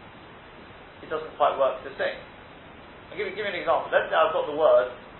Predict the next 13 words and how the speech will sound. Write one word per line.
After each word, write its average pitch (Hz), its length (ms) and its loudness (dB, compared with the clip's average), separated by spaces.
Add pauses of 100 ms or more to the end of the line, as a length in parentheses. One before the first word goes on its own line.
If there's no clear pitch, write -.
(360)
um, 123 480 0 (320)
let's - 160 -6 (320)
just - 160 -12
take 131 160 -4
a, 123 320 2
a - 80 10
two-letter 123 400 -4
word 110 160 -8
just - 80 -18
to - 80 -18
make 117 160 -14
it 117 160 -10
easier. 120 320 -6